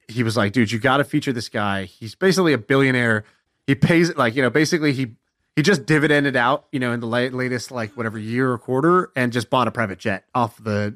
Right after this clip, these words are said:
off the dividend." <laughs> It's like, uh, so shout out to this guy, Ansel, who, um, who told me about them. So crazy, crazy, crazy business. He's, he's Ansel on Twitter. Um, all right, so here's what, here's what's interesting. So the guy who started it, he's an ex-financial planner.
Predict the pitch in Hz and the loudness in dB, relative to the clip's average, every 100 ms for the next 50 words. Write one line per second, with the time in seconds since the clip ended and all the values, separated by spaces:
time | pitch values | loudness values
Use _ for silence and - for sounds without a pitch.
0 | - 120 123 117 110 113 175 - 220 202 | -8 -6 -2 -2 -2 -2 -2 -2 -2 -2
1 | 240 170 151 131 - _ _ _ - 135 | -2 0 0 0 -8 _ _ _ -4 -2
2 | 135 147 147 175 175 160 143 139 120 120 | 0 0 2 2 2 0 -2 -4 -4 -6
3 | 117 113 - 101 95 - 120 113 110 110 | -8 -8 -8 -8 -10 -10 -6 -4 -4 -6
4 | 107 101 95 92 95 92 _ _ _ _ | -8 -6 -6 -6 -8 -14 _ _ _ _
5 | _ _ _ _ _ 127 - 110 104 90 | _ _ _ _ _ -2 0 0 0 -2
6 | - 82 - 107 - _ 170 160 165 151 | -6 -10 -6 -6 -6 _ 2 2 2 -2
7 | - _ _ _ 156 139 135 131 110 117 | -4 _ _ _ 0 0 2 0 -2 -4
8 | 113 - 110 127 110 - 131 127 - 110 | -4 -8 -12 -6 -8 -4 -2 -2 -2 -6
9 | 92 92 - 92 82 _ _ _ _ _ | -8 -14 -10 -12 -12 _ _ _ _ _
10 | 120 113 110 101 120 _ _ - 139 131 | -2 0 0 -2 -8 _ _ 0 0 0
11 | - 151 143 143 143 _ _ _ _ _ | 2 4 4 2 -4 _ _ _ _ _
12 | 160 190 180 190 190 151 143 110 104 82 | 2 4 4 2 2 2 0 -4 -10 -16
13 | _ _ _ 147 135 120 151 190 214 196 | _ _ _ -4 -2 0 0 0 -2 -4
14 | 175 139 127 87 90 98 123 117 139 156 | -4 0 0 -2 -10 -8 -6 -4 -4 -6
15 | - - 147 143 135 - 95 82 120 | -4 -2 0 0 -2 -6 -14 -14 -16